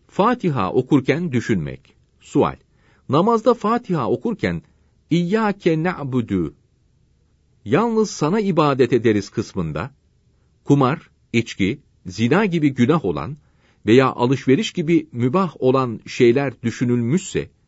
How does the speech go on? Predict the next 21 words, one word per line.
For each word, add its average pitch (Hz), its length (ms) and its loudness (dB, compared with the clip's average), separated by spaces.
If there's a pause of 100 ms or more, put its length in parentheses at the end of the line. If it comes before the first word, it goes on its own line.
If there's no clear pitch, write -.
(560)
düşünülen 170 640 2
şeye 139 340 2
ibadet 151 560 0
edilmiş 147 380 0
olur 170 220 0
mu? 80 220 -10 (760)
Ben 127 220 0
bir 147 80 0
şey 147 220 2
düşünmeden 147 580 -2 (140)
hiç - 220 -6
namaz 156 320 0
kıldığımı 147 400 2
hatırlamıyorum. 147 760 -4 (320)
Alışverişe 139 640 2
veya 143 220 2
yaptığım 127 520 0
işlere 120 420 0
mi 254 140 -4
tapmış 117 420 -4
oluyorum? 78 480 -2